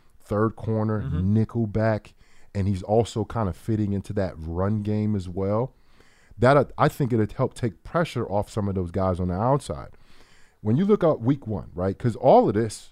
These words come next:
Speaker 1: that they're doing preseason, everything that the Giants did leading up to training camp is to prepare themselves for September tenth against the Dallas Cowboys.
Speaker 2: Right.
Speaker 1: That is what they're doing.
Speaker 2: Mm-hmm.
Speaker 1: So the Giants might change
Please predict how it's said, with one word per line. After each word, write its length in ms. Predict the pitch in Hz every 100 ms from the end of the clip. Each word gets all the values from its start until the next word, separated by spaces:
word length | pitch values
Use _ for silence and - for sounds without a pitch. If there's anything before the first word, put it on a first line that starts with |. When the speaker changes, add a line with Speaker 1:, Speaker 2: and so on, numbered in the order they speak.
| -
Speaker 1:
that 200 | 110 110
they're 100 | 117
doing 260 | 104 117 110
preseason, 640 | - 127 - 117 123 123 110
everything 420 | 120 147 147 123
that 220 | 117 - - -
the 100 | 110
Giants 380 | 92 107 113 101
did 320 | 98 107 104 - - - -
leading 420 | 95 113 127 117
up 200 | 117 - -
to 380 | - 143 151
training 400 | 143 139 135 147 147
camp 280 | 165 165 - - -
is 140 | 127
to 100 | 131
prepare 320 | - - 113
themselves 360 | 110 - 110 107
for 100 | 110
September 360 | 104 - 104
tenth 240 | 101 117 104
against 220 | 95 -
the 60 | 90
Dallas 240 | 82 85
Cowboys. 460 | 90 78 60 - - -
Speaker 2:
Right. 180 | 127 - -
Speaker 1:
That 300 | 101 147 -
is 100 | 110
what 160 | 113 117
they're 100 | 110
doing. 320 | 101 113 71 - -
Speaker 2:
Mm-hmm. 220 | 131 127 208
Speaker 1:
So 300 | - 139 113
the 120 | 123
Giants 480 | 117 135 180 170 -
might 300 | 123 147 139 - - -
change 680 | - - 151 185 147 117